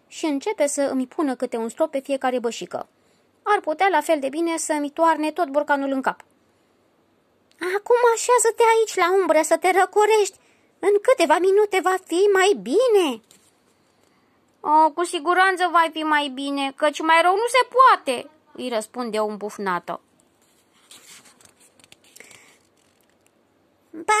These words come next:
se poate", mă contrazice bâzâitul insistent al unei muște nesuferite. Fără să o poftească nimeni,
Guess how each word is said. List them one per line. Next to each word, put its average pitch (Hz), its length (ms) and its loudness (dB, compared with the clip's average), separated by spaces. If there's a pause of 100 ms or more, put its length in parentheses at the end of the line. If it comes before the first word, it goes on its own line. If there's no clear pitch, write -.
(140)
se 453 180 2
poate", 494 920 4 (160)
mă 240 120 -12
contrazice 220 600 -4
bâzâitul 214 540 -4
insistent 233 640 -6
al 226 140 -10
unei 208 220 -4
muște 220 400 -6
nesuferite. 190 720 -8 (760)
Fără 294 200 0
să 269 140 -4
o 233 40 0
poftească 240 500 -6
nimeni, 339 380 -6